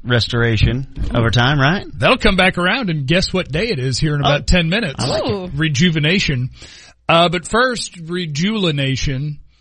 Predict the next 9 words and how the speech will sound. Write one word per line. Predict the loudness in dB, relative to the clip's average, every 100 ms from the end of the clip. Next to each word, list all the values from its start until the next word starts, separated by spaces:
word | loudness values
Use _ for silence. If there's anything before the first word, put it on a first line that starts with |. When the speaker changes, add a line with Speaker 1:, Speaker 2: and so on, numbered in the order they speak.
| _ _ _ _ _
Speaker 2:
Uh, | -12 -10 -8
we |
were | -6
sitting | -6 -4 -2
there | -2 0 -2 -4 -10 _ -12
before | -6 -4 -2
the |
show | -2 0 0
started, | -2 -2 -2 -4 -8